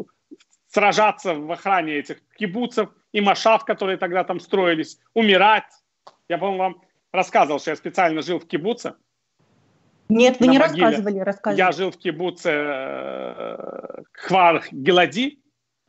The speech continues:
Speaker 1: где похоронен Иосиф Струмфельдорф, бывший российский, э, солдат, который поехал в Палестину защищать кибуцы. Вот, по сути, там находится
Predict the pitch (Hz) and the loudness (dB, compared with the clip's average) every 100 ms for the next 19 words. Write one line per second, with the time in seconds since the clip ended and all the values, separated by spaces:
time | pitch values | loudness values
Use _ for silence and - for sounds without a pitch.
0 | _ - 135 196 196 - 185 220 233 180 | _ -14 -2 0 0 2 2 2 0 -4
1 | 165 _ _ _ _ _ _ 185 220 214 | -10 _ _ _ _ _ _ -2 2 2
2 | 208 175 208 180 208 175 120 - _ _ | 0 -6 -6 -6 -6 -4 -6 -8 _ _
3 | _ _ _ _ _ _ _ - 202 208 | _ _ _ _ _ _ _ -4 -4 0
4 | 185 180 170 196 165 - 143 135 - 131 | 0 0 0 -2 -4 -6 -6 -6 -6 -6
5 | 120 123 120 131 113 110 - - - 196 | -4 -4 -4 -4 -4 -6 -6 -6 0 2
6 | 190 262 254 180 180 147 196 202 180 170 | 4 2 2 2 2 2 2 2 0 -4
7 | - 180 170 262 254 156 - - - 220 | -4 -6 -4 -4 -4 -4 -6 -4 -2 -2
8 | 220 196 127 117 - 120 123 - - 175 | -2 -8 -8 -10 -10 -10 -10 -12 -4 -2
9 | 240 214 196 196 185 185 175 170 | -2 -2 -2 -2 -2 -4 -4 -8